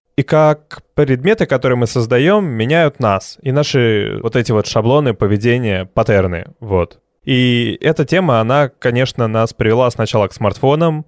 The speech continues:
потом к социальным сетям и глобальному изучению. Собственно говоря, вот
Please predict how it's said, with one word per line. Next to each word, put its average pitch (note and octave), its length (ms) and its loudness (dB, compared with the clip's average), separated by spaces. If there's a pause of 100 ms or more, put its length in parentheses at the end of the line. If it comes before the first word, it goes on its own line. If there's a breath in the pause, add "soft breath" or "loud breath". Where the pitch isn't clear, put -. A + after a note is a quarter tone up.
потом G#2 300 -2
к - 60 -12
социальным G2 400 -2
сетям D3+ 560 -2
и G#2 440 0
глобальному A#2 760 2
изучению. G#2 640 0
Собственно - 380 -4
говоря, G2+ 260 2
вот G2 320 -2